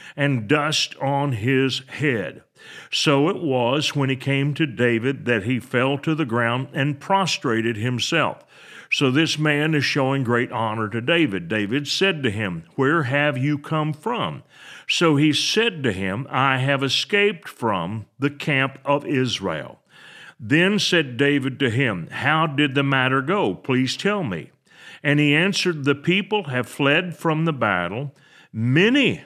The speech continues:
of the people are fallen and dead,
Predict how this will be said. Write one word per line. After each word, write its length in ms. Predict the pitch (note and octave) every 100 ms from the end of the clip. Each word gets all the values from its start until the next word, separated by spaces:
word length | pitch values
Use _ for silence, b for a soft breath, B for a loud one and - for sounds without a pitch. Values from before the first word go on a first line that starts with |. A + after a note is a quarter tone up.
| -
of 160 | C3 A#2
the 120 | A2
people 440 | - A2+ - C3+
are 160 | C3 B2
fallen 600 | - E3+ E3+ D#3 A2 A#2
and 420 | - C#3+ B2 G2
dead, 540 | G2+ C3+ G2 G2 A2+